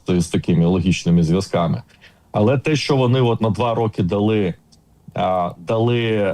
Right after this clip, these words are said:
а, оце, ну, дають там, да, у нас поки що ж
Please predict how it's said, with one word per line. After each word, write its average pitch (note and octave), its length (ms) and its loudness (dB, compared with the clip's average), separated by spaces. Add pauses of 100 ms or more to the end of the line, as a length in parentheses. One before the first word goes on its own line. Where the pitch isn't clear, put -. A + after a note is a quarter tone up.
а, G2+ 140 -2
оце, G2+ 380 -4
ну, C3+ 160 2
дають B2+ 600 2
там, E2 200 -2
да, F2+ 80 -2
у G2 140 0
нас G#2 140 0
поки G#2 260 -4
що - 140 -4
ж - 140 -8